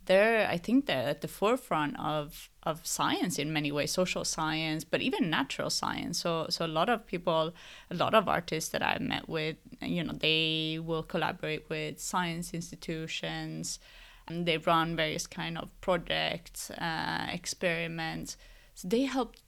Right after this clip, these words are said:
drive society forward. But to do that, they, they should have an impact. They should be allowed to have an impact on society. And the way you do that is through collecting. I mean, you as, as an individual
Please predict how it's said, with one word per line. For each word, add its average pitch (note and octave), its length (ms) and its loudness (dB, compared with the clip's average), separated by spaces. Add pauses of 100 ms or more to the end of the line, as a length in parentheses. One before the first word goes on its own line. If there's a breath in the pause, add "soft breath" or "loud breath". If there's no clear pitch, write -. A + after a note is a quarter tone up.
drive F#3+ 320 4
society F3 560 0
forward. G#3+ 640 -2 (760 soft breath)
But G3+ 240 4
to A3 100 -2
do A3+ 240 0
that, - 260 -2
they, F3+ 520 2 (800)
they G#3 200 0
should - 240 -2
have - 180 -2
an D3 100 0
impact. D#3+ 540 -2
They F#3 100 0
should F3+ 220 -2
be F#3+ 100 0
allowed F#3+ 400 0
to G3 80 -8
have F3 140 -4
an D#3 100 -4
impact - 540 -6
on G3 140 4
society. E3+ 480 2
And E3 160 2
the F3 60 2
way F#3+ 200 4
you G3 140 2
do F#3 260 -2
that F3 220 -2
is E3 420 -2 (120)
through E3+ 180 0
collecting. - 640 -2
I F3+ 40 0
mean, F#3 240 2
you A3+ 360 4
as, F3 200 0
as F3 220 -2
an F3+ 100 0
individual F3 1000 -2